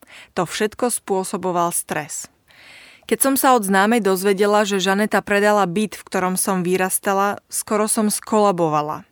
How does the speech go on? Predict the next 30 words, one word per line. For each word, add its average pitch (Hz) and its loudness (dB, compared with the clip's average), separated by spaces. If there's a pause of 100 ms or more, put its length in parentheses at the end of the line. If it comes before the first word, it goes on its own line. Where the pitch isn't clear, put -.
(640)
To 233 4
už 220 2
sme 214 4
si 196 -4
s - -4
manželom 196 2
povedali, 190 2
že 185 -2
sa 190 -4
skončili 196 -2
všetky 220 -2
ohľady 196 2
a 180 4
rešpekt 185 -4
k - -20
tomu, 175 -2
že 160 -2
je 160 0
dospelá 170 0
a 165 2
rozhoduje 170 -2
o 160 -2
sebe 165 -6
sama. 165 -4 (640)
Toto 214 0
už 175 -4
bola 175 0
sebadeštrukcia. 175 -4 (640)
Žaneta 220 2
evidentne 202 0